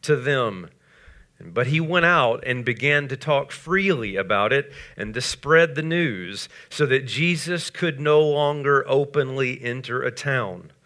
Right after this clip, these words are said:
but was out in desolate places, and people were coming to him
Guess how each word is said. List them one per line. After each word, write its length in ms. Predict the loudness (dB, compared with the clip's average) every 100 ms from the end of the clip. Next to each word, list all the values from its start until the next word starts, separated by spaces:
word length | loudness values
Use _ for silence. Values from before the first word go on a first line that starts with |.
| _ -20 -20 -16
but 160 | -10 -8
was 200 | -6 -6
out 560 | 0 2 2 -2 -8 -20 -20 -20 -4
in 300 | -4 -4 0
desolate 800 | 2 2 2 -6 -4 -6 -6 -16 -20 _ -12
places, 840 | -4 -4 -4 -12 -14 -16 -20 -20 _ _ _ _
and 180 | -10 -10 -6
people 480 | -4 -2 0 0
were 160 | -2 -6
coming 640 | -4 -4 -2 -6 -6 -12 -12
to 140 | -10
him 520 | -8 -4 -4 -4 -10